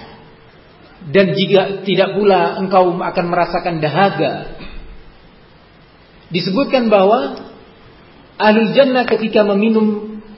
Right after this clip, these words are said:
minuman yang dia inginkan murni karena ingin menikmati.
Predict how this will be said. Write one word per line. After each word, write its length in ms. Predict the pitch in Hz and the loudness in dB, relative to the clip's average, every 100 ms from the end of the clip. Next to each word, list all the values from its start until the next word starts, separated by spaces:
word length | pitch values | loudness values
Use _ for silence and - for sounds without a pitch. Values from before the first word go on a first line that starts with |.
| - 185 | -14 -2
minuman 400 | 190 247 247 214 | 0 2 2 2
yang 120 | 202 | 2
dia 160 | 180 190 | 2 2
inginkan 580 | 175 190 196 208 202 190 | 2 0 -2 -4 -6 0
murni 560 | 220 311 254 269 254 | 2 4 2 0 -2
karena 300 | - 226 220 | 0 0 0
ingin 240 | 220 220 214 | 0 0 -2
menikmati. 520 | 202 196 175 131 | -2 -4 -6 -6